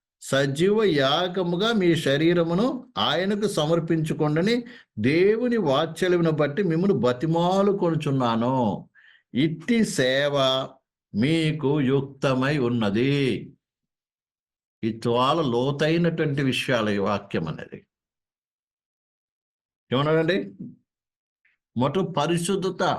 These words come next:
చూడండి, మొట్టమొదటి పరిశుద్ధత చాలా అవసరం. చూడండి, ఒక గొర్రె పిల్ల తీసుకొస్తున్నారు అనుకోండి, దానిలో ఎలాంటి యొక్క మచ్చ ఉండకూడదు, మరక ఉండకూడదు, ఎలాంటి లోపం ఉండకూడదండి. నిష్కలంకమై ఉండాలని దేవుని వాక్యం చెప్తుంది.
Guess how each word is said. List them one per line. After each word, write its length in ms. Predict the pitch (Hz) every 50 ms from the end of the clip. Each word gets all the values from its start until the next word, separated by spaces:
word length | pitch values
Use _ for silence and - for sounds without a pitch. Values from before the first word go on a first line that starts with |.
| - - - _ _ -
చూడండి, 280 | - _ 123 120 110 110
మొట్టమొదటి 540 | 113 120 117 - - 160 160 170 170 165
పరిశుద్ధత 520 | - 127 120 135 127 - 151 143 - - 123
చాలా 220 | 113 117 113 107
అవసరం. 320 | 104 101 101 - - 98 92
చూడండి, 460 | - - _ _ _ - 117 113 110
ఒక 180 | 104 - -
గొర్రె 180 | 123 123 147 160
పిల్ల 220 | 156 165 156 135
తీసుకొస్తున్నారు 640 | - 127 127 120 - - 131 123 127 117 110 104 104
అనుకోండి, 640 | 101 104 104 117 113 101 85 80 90 110 139 156 160 - _ _ _ _ _ _ _ _ _ _ _
దానిలో 220 | 123 131 139 131 120
ఎలాంటి 720 | 120 127 139 156 170 185 190 196 202 208 208 196 202 196 190
యొక్క 220 | 190 180 185 180
మచ్చ 600 | 175 160 139 135 143 143 143 - - - 170 175
ఉండకూడదు, 600 | 160 156 156 160 151 151 160 160 156 147 147 147
మరక 400 | 127 113 120 135 147 139 143 160
ఉండకూడదు, 440 | 160 160 160 151 151 156 156 143 120
ఎలాంటి 320 | 120 143 143 147 156 165
లోపం 440 | 156 151 147 147 151 160 165 175 165
ఉండకూడదండి. 840 | 170 165 165 165 165 180 185 180 180 180 175 151 - - - - _ _ _ _ _ _ _ _ _ _ _ _ _ _ -
నిష్కలంకమై 1040 | 120 143 170 170 - - - - - 190 196 196 196 190 196 185 185 185 190 196
ఉండాలని 480 | 196 196 190 185 190 190 190 185 180 175
దేవుని 260 | 151 151 151 147 139
వాక్యం 280 | 131 123 123 - 113 98
చెప్తుంది. 460 | 95 95 - - - - - -